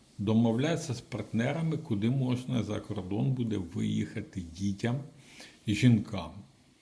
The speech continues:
е, чоловікам, які інвалідам, з похилого віку людям. І плюс будувати модульні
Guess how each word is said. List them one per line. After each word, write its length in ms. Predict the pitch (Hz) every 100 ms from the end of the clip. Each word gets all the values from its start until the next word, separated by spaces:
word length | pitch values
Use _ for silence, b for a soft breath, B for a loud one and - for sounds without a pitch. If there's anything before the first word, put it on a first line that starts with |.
| B B B B B B - -
е, 540 | 110 104 104 104 101 -
чоловікам, 1040 | - 123 120 117 117 - 104 104 113 120 -
які 600 | 117 104 104 - 117 104 -
інвалідам, 920 | 113 101 101 95 113 110 98 92 95 -
з 100 | -
похилого 680 | - 104 - 104 120 113
віку 400 | 95 101 98 98
людям. 380 | 90 87 90 95 - B B B -
І 120 | 127
плюс 420 | - 107 131 214
будувати 640 | 175 160 143 113 139 185 180
модульні 760 | 127 151 170 175 147 139 127